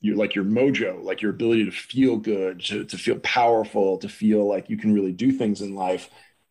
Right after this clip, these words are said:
and your ability to really get into the depths of despair are both active at all times, and they have to be separate to a degree, you know, because, like, if you think that,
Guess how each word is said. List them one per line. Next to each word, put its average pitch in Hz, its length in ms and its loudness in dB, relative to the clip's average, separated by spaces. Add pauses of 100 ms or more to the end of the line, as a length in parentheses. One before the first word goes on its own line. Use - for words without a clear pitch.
(420)
and 110 560 2
your 107 340 4
ability 107 720 2
to 98 680 0
really 120 300 2
get 104 220 -2
into 104 240 -4
the 92 140 -4
depths 107 520 -4
of 92 140 -4
despair 98 760 -4 (300)
are 110 120 0
both 127 600 0 (420)
active 107 560 -2 (140)
at 104 100 0
all 101 200 0
times, 101 500 -2
and 107 120 -2
they 107 60 0
have 139 220 -2
to 156 80 -2
be 127 120 -2
separate - 520 -6 (640)
to 110 160 0
a 95 40 0
degree, - 420 -2 (500)
you 104 120 4
know, 98 160 4
because, 110 340 2
like, 107 240 2
if 110 180 -2
you 131 280 2
think 147 400 -2
that, 101 420 0